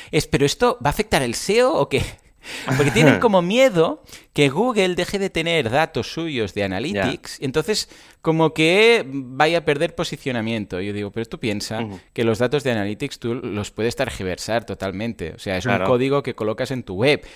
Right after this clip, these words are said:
Speaker 1: Tú puedes decir de repente, cambio esto y tengo menos rebote, cambio esto y tengo más visitas,
Speaker 2: Claro.
Speaker 1: tengo... Claro, eh, Google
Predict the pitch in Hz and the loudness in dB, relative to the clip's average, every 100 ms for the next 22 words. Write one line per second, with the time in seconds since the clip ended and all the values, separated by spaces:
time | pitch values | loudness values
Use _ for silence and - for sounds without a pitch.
0 | - _ - 127 135 127 127 135 123 127 | -20 _ -2 2 2 2 0 -2 0 0
1 | 127 - 123 117 - 147 147 151 156 - | 0 -2 -2 -2 -2 -4 0 0 0 -2
2 | 180 175 147 131 139 131 131 127 120 113 | -2 0 0 -2 -2 0 0 0 -2 -2
3 | 135 190 - 175 170 139 131 127 127 139 | 0 0 0 -2 0 0 2 0 0 -4
4 | - 127 123 120 120 113 120 185 185 101 | -4 -4 -4 -4 -6 -8 -6 -4 0 0
5 | 101 107 127 127 - 104 139 - - - | 2 0 0 -2 0 2 2 0 -6 -20
6 | - - - 101 113 139 139 | -20 -14 -12 -8 -2 2 2